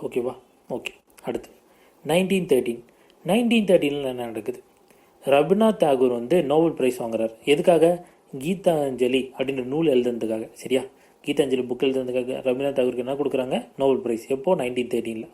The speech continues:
ஓகேவா? ஓகே, இது எப்படி நம்ம ஞாபகம் வச்சுக்கலாம் அப்படின்னா, ரவீந்திரநாத், ரவீந்திரநாத் அப்படின்ற வேர்டு மட்டும் நான் எடுத்துக்கிறேன். இந்த ரவீந்திரநாத் அப்படின்ற வேர்டு மட்டும் நீங்க வந்து கவுண்ட் பண்ணி பாருங்க. கவுண்ட் பண்ணி பார்த்தா நம்மளுக்கு எத்தனை வேர்ட்ஸ் வருது?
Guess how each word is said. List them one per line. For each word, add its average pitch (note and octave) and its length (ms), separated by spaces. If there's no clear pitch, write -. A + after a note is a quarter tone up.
ஓகேவா? B2 300
ஓகே, - 200
இது G#3 160
எப்படி F#3 240
நம்ம C#3+ 180
ஞாபகம் C3+ 160
வச்சுக்கலாம் C3 300
அப்படின்னா, B2 260
ரவீந்திரநாத், D3 840
ரவீந்திரநாத் C#3 840
அப்படின்ற B2 360
வேர்டு C3+ 240
மட்டும் C3 200
நான் A#2 100
எடுத்துக்கிறேன். A2+ 380
இந்த C3+ 140
ரவீந்திரநாத் D#3+ 640
அப்படின்ற C3 280
வேர்டு C#3 240
மட்டும் C3 240
நீங்க A#2+ 200
வந்து C3 180
கவுண்ட் B2+ 200
பண்ணி B2+ 140
பாருங்க. A2+ 300
கவுண்ட் E3 220
பண்ணி E3 140
பார்த்தா D3+ 260
நம்மளுக்கு B2+ 280
எத்தனை - 200
வேர்ட்ஸ் C#3+ 260
வருது? A2+ 200